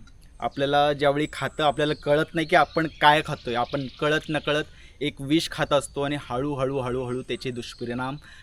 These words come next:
कारण आपण एका अर्ली एजकडे लवकरच आपण म्हातारं होऊ श-,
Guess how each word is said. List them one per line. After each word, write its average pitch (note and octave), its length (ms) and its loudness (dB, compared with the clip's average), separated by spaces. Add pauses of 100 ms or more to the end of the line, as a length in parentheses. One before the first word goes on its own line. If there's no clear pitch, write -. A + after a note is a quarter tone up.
(100)
कारण C3 200 2
आपण C3+ 320 0
एका C3 220 -4 (160)
अर्ली D3+ 400 2
एजकडे C3+ 480 -2 (460)
लवकरच C#3+ 400 0
आपण D3+ 220 2
म्हातारं C#3+ 360 2
होऊ C3+ 320 0
श-, - 140 -14